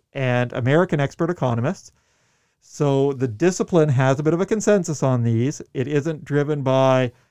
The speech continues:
well, this one commentator that you might lo-, not like, uh, say, do-, doesn't like rent controls or just hates,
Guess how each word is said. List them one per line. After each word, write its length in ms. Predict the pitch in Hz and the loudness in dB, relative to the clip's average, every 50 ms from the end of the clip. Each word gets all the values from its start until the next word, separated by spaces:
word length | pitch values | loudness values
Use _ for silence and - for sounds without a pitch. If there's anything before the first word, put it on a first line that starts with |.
| _ _ _ _ | _ _ _ _
well, 200 | 139 139 143 143 | -2 0 2 2
this 160 | 135 143 120 | 2 0 -2
one 280 | 107 117 139 156 165 160 | -2 0 0 0 0 0
commentator 560 | - 160 160 156 160 151 - 160 156 151 160 | 0 0 0 0 -2 -2 -2 -2 0 0 0
that 160 | 135 123 - | -2 -2 -4
you 40 | 120 | -2
might 200 | 123 143 160 - | -2 -2 -2 0
lo-, 200 | 143 160 151 151 - | 0 -2 -2 -2 -2
not 240 | 160 156 147 - - | -2 -2 -2 -2 -2
like, 500 | 147 135 131 135 147 143 _ - _ _ _ _ _ _ _ _ _ _ _ _ _ _ | -2 0 0 0 0 -4 _ -20 _ _ _ _ _ _ _ _ _ _ _ _ _ _
uh, 320 | 127 120 113 113 113 117 110 113 104 - - | -8 -6 -4 -2 -4 -4 -6 -6 -10 -14 -14
say, 320 | 131 - - 147 135 139 - | -14 -4 -2 0 0 0 -2
do-, 320 | - - 139 139 135 143 - - | -8 -14 -6 -4 -4 -4 -4 -4
doesn't 240 | 135 135 123 127 127 | -4 -4 -4 -2 -2
like 180 | 120 120 117 | -2 -2 0
rent 180 | 143 147 160 - | 0 -2 0 -2
controls 460 | 175 165 - 156 151 147 147 151 123 | -8 -6 -2 -2 0 0 0 0 -2
or 60 | 123 | -2
just 180 | 107 117 110 - | -4 -4 -4 -2
hates, 460 | - 135 131 127 - - - - _ | -2 -4 -4 -4 -8 -20 -20 -20 _